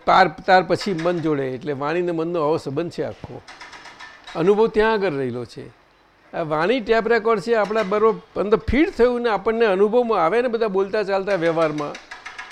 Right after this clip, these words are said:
ધીમે, ધીમે, ધીમે આ વૃત્તિઓ સંક્ષેપાય તે રીતે તેમ તેમ આ બનતું જતું જાય અનુભવનું પ્રમાણ.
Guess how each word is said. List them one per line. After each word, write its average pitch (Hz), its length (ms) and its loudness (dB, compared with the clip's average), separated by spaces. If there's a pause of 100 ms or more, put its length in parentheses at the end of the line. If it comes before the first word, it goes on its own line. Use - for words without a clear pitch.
(680)
ધીમે, 302 260 6
ધીમે, 196 340 4
ધીમે 156 240 2
આ 151 80 2
વૃત્તિઓ 185 500 0
સંક્ષેપાય 170 600 0
તે 160 280 0
રીતે 117 460 -10 (880)
તેમ 208 160 2
તેમ 185 260 0 (120)
આ 175 60 0
બનતું 156 380 -4
જતું 120 320 -10
જાય 117 140 -8
અનુભવનું 127 440 -4
પ્રમાણ. 120 360 -10